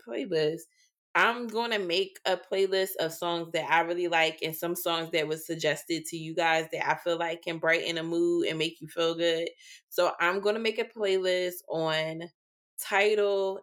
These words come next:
and Apple Music. Um, I don't use Spotify, but if y'all really use Spotify and y'all really want me to make it on there, I'll make it on there.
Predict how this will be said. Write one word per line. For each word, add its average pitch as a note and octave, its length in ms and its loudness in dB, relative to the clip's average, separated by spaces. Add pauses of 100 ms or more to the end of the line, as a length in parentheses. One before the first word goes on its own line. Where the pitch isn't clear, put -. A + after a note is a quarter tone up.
and E3+ 500 0
Apple F3+ 240 0
Music. F#3 560 0 (580)
Um, F3 480 2
I D4+ 260 4
don't F3 380 0
use F#3 260 -6
Spotify, F#3 540 2
but E3+ 120 2
if F3 100 0
y'all G#3 260 2
really F#3 280 0
use F3+ 280 -4
Spotify E3+ 500 0
and D#3+ 100 -6
y'all D#3+ 200 2
really D#3+ 280 0
want E3 180 -2
me E3 120 0
to D#3+ 120 -2
make D#3+ 200 -4
it D#3+ 100 0
on D3+ 160 -2
there, D3+ 280 0
I'll D3+ 120 2
make D3 240 -2
it C#3+ 100 -4
on - 160 -12
there. A2 280 -8